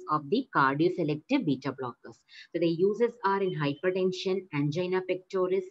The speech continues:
myocardial infarction, and cardiac arrhythmias mainly. And under the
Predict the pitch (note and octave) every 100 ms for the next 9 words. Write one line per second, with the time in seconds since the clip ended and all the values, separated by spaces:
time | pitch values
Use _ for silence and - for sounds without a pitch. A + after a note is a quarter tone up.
0 | E3 C3+ D3+ - F3+ F3+ F3+ E3+ E3 D#3
1 | - F#3+ F#3 D#3+ E3 D3+ C3+ F3+ C#4+ -
2 | - - - D3 D3+ D3+ D3 C3 D#3+ B3
3 | - D3 C3 B2+ G3 - - - - -
4 | G3 G#3 G#3 A#3 B3